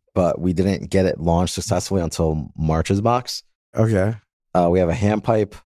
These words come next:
Speaker 1: the monthly, which is the regular bong, and then
Speaker 2: Uh-huh.
Speaker 1: the X L bong.
Speaker 2: So if there's three methods of purchase, right?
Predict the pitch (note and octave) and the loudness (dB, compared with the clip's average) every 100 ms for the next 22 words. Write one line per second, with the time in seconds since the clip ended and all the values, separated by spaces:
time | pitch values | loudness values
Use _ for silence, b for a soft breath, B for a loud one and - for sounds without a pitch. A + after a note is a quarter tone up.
0 | _ _ F#2 F2 F#2 - G2 F#2+ F2 D#2+ | _ _ -2 2 2 0 0 2 2 -2
1 | D#2+ D#2 D#2+ E2+ F2+ E2+ F2+ F#2 F#2+ A2 | -4 -4 0 2 2 2 2 0 0 2
2 | A2+ A2+ D#2+ - B1 G#1+ G1+ G2+ _ _ | 2 2 -2 -4 -6 -6 -10 -12 _ _
3 | - - A2+ A2 B2+ G#2 G2+ - A2 A2+ | -12 -2 0 0 0 0 0 -4 0 2
4 | A2 A2 G#2+ G2+ F#2 F#2 - - F#2 - | 2 2 0 0 -2 -2 -8 -8 -8 -2
5 | F#2+ F#2+ - D2 - E2+ D#2 E2 | 0 0 0 -4 -2 2 2 2